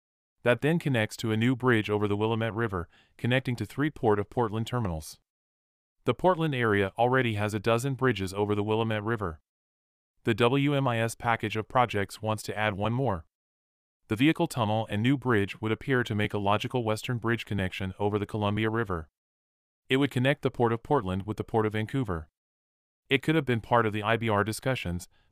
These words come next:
but Greg Johnson and the I B R team have repeatedly said there is no plan in regional transportation plans, R T C or Metro, for a third bridge over the Columbia River. However, it has now been revealed that for over two years,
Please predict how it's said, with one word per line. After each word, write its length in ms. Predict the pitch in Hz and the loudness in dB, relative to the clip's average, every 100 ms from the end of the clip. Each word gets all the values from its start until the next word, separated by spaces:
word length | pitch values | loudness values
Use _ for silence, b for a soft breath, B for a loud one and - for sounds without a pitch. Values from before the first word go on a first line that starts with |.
| - | 0
but 160 | 117 | 0
Greg 280 | 104 123 139 | 4 2 2
Johnson 520 | 131 120 113 - 92 95 | 2 0 0 -2 -4 -2
and 160 | 107 | -2
the 80 | 110 | 0
I 160 | 117 120 | 0 0
B 100 | 117 | 2
R 200 | 113 123 | 2 0
team 320 | - 104 92 | 0 -2 -2
have 180 | 104 107 | -2 -2
repeatedly 500 | 110 139 139 113 107 | -2 0 0 0 -2
said 260 | - 101 | 0 0
there 140 | 95 98 | 2 2
is 140 | 95 | 2
no 200 | 110 123 | 0 0
plan 360 | - 127 104 98 | 0 -2 0 -2
in 180 | 101 | -4
regional 320 | 101 110 110 117 | -2 -2 -4 -6
transportation 720 | - 104 - 113 98 92 104 | -4 -6 -4 -4 -2 -4 -6
plans, 460 | - 92 90 92 - _ _ | -4 -2 -2 -4 -12 _ _
R 160 | 113 | 4
T 100 | 120 | 4
C 240 | 131 - 120 | 0 -2 -2
or 80 | 110 | 0
Metro, 500 | 117 123 95 85 82 b b | 0 -2 -2 -2 -4 b b
for 180 | 113 110 | 4 4
a 40 | |
third 300 | - 147 147 | 6 2 2
bridge 280 | 123 113 101 | 2 2 2
over 180 | 101 104 | 0 0
the 80 | |
Columbia 440 | 101 104 104 107 110 | -2 0 0 2 0
River. 380 | 113 95 80 - _ _ _ _ _ _ _ | 0 -2 -4 -8 _ _ _ _ _ _ _
However, 480 | - 139 160 123 95 b b | 2 4 6 2 -2 b b
it 100 | 123 | 0
has 160 | 120 113 | 0 2
now 220 | 127 151 | 2 2
been 180 | 139 139 | 2 0
revealed 400 | 131 123 110 107 | 0 2 0 2
that 140 | 101 | 0
for 140 | - 104 | 0 0
over 200 | 104 107 | 2 0
two 160 | - | -2
years, 460 | 143 135 110 92 | -2 0 0 -2